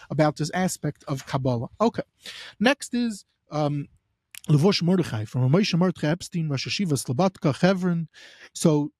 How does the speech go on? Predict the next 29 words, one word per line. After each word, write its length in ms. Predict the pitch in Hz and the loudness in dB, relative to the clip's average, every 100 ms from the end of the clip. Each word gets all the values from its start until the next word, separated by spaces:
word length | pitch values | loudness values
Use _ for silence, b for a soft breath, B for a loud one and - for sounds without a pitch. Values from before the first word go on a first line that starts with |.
| _ _ - | _ _ -8
on 140 | 151 | -2
the 60 | 139 | 0
historical 500 | - 220 240 202 208 | 2 2 2 2 2
aspects, 400 | 190 - 180 - | 2 0 -2 2
one 140 | 170 | 2
could 120 | 160 | 0
find 260 | - 170 156 | 0 0 2
in 100 | 143 | 2
the 120 | 139 | 2
recent 340 | 143 151 151 | 0 0 0
book 200 | 131 151 | 2 2
on 160 | 147 135 | 4 2
Chevron 580 | - 165 156 151 143 - - | 4 2 4 2 0 -6 -12
slash 420 | - 156 139 - | -2 2 2 0
Slobodka 440 | - 139 165 - 139 | -6 -4 -4 -4 -4
from 180 | 131 | -4
Tukashinsky 640 | 131 - 131 247 240 - 214 | -2 0 2 2 2 0 0
about 260 | 202 190 180 | 2 4 2
him. 100 | 175 | 2
But 220 | 247 - _ B B B B B B B B | 2 0 _ B B B B B B B B
Rav 140 | 185 170 | 2 4
Moshe 320 | 214 277 247 | 4 2 0
Mordechai 400 | 214 214 - 190 | 0 -2 -2 -4
Epstein, 600 | 185 170 - - 123 170 _ _ - 135 | -2 -4 -4 -2 0 0 _ _ -12 -6
great 600 | 151 180 240 - 190 139 | 0 2 2 -2 -8 0
gaon 560 | 156 151 120 117 127 131 | 2 2 0 -4 -6 -6
that 200 | 143 135 | -2 2
he 60 | |
was. 440 | 143 156 120 127 | 4 4 2 -4